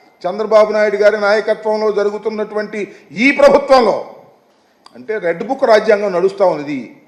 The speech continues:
పోలీసులకు అసలు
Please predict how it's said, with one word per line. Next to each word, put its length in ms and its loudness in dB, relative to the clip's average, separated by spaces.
పోలీసులకు 1000 -4
అసలు 500 -4